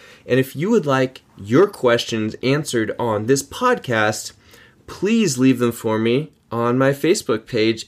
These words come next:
at facebook dot com slash all around joe. And you can just type the questions in there. You do not have to find the thread, and I will be sure to get those questions answered for you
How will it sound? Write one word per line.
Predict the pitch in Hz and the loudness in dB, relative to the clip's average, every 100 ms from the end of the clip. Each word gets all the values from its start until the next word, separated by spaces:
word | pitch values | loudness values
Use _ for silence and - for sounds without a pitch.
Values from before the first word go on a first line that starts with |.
| - | -6
at | 107 101 - _ _ _ | -4 -4 -10 _ _ _
facebook | - 156 165 139 123 110 | 0 0 0 -2 -4 0
dot | 117 - | 0 0
com | - 107 110 120 | -4 -4 -2 -2
slash | 120 107 104 104 104 - _ - | -4 -2 0 0 -2 -12 _ -10
all | 104 120 | -2 2
around | 117 110 107 107 101 | 2 2 0 0 -4
joe. | 95 104 104 85 67 - _ - _ _ - | -4 2 2 2 -2 -12 _ -20 _ _ -4
And | 107 104 101 - | -2 0 -2 -8
you | 95 | -10
can | 113 110 | -4 -4
just | 110 | -2
type | 127 123 | 0 -2
the | 131 | -2
questions | - 123 - 113 | -2 -2 -2 -4
in | 110 | -2
there. | 117 120 | 0 2
You | 110 | 0
do | 101 | -2
not | 104 | -4
have | 107 | -4
to | - | -8
find | - 101 95 | -6 -4 -4
the | |
thread, | - 156 170 175 170 - - | -4 2 2 2 -4 -14 -6
and | 117 131 | 0 2
I | 131 | 4
will | 143 | 2
be | 143 | 0
sure | 135 - 175 180 | -2 0 4 4
to | |
get | 139 139 | 2 -2
those | 135 127 | 0 -2
questions | - 131 127 120 117 - | 0 -2 -2 -4 -6 -6
answered | 131 165 175 123 104 | -2 -2 -2 -4 -4
for | - 110 | -2 -2
you | 107 104 110 | 0 0 -2